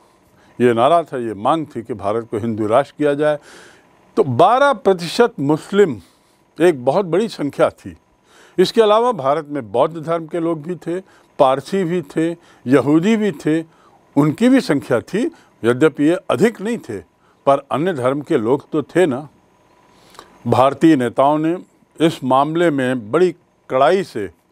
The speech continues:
निर्णय लिया और दूरदर्शिता का परिचय देते हुए भारत को धर्मनिरपेक्ष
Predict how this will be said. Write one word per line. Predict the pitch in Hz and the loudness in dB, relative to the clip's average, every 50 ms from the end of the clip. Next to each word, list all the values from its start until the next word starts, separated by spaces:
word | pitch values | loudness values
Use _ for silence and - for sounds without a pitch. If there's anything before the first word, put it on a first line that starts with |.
| _ _ _ _ _ _ _ _ _ _ _ _ _ _ _ _ _ _ _ _ _ _ _ _ _ _ _ _ - - _ - - - - - - - - - - - - | _ _ _ _ _ _ _ _ _ _ _ _ _ _ _ _ _ _ _ _ _ _ _ _ _ _ _ _ -20 -20 _ -20 -20 -20 -20 -20 -20 -20 -20 -20 -12 -2 2
निर्णय | 104 120 143 143 147 156 156 139 | 4 4 6 6 4 4 2 2
लिया | 123 123 143 175 202 240 | 4 4 6 6 6 6
और | 254 240 190 160 165 165 147 | 4 2 0 0 0 0 -2
दूरदर्शिता | 117 113 139 214 254 277 285 285 269 208 180 185 180 165 - - 170 151 180 180 | -4 -4 -2 0 2 4 4 4 4 4 2 2 2 0 -4 -12 -6 -2 -2 -2
का | - - 156 | 0 -2 -4
परिचय | 135 120 143 135 135 120 - 143 | -4 -2 -2 -4 -4 -2 -4 -4
देते | 131 123 131 120 - 170 | -2 -2 -4 -4 -2 -2
हुए | 170 160 160 175 196 220 | 0 2 2 4 2 2
भारत | 196 139 113 117 123 139 160 156 135 | 2 0 -2 0 0 2 2 0 -2
को | _ - 160 170 185 185 | _ -2 0 2 2 2
धर्मनिरपेक्ष | 147 107 92 120 160 208 233 226 208 208 175 151 139 131 127 - 170 180 196 220 - _ - | 0 -2 0 2 2 2 2 0 -2 -4 -4 -2 -4 -4 -4 0 4 4 4 4 2 _ -14